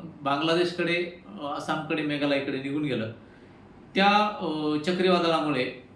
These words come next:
साधारणपणे वाऱ्याचा जो फ्लो महाराष्ट्रावरून तर अरबी समुद्रावरून तो म-, महाराष्ट्रावरून बंगालच्या उपसागराकडे वाहत होता आणि त्या काळामध्ये साधारणपणे, अ, पस्तीस ते पंचेचाळीस किलोमीटर प्रति आवर्स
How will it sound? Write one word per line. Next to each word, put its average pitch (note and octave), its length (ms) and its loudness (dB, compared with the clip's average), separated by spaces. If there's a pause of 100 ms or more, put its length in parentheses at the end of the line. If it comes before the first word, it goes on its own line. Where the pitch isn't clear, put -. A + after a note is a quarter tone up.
(720)
साधारणपणे F#3 640 2
वाऱ्याचा F#3 360 4
जो F#3+ 240 0
फ्लो F#3 200 6
महाराष्ट्रावरून F3+ 880 0
तर D3+ 600 -4
अरबी D#3+ 220 0
समुद्रावरून F3+ 720 2
तो F3 380 2 (240)
म-, C#3+ 420 -2
महाराष्ट्रावरून E3+ 680 0
बंगालच्या D#3+ 380 -2
उपसागराकडे C3 600 -4
वाहत C#3 260 0
होता G2 340 -4 (420)
आणि C#3+ 120 -6
त्या D#3+ 160 -2
काळामध्ये E3+ 800 4 (440)
साधारणपणे, F3 920 0 (320)
अ, C#3 100 -4 (840)
पस्तीस F#3 480 0
ते G#3 60 2
पंचेचाळीस F#3 920 0
किलोमीटर F3+ 520 2
प्रति F3 220 0
आवर्स B2+ 580 -2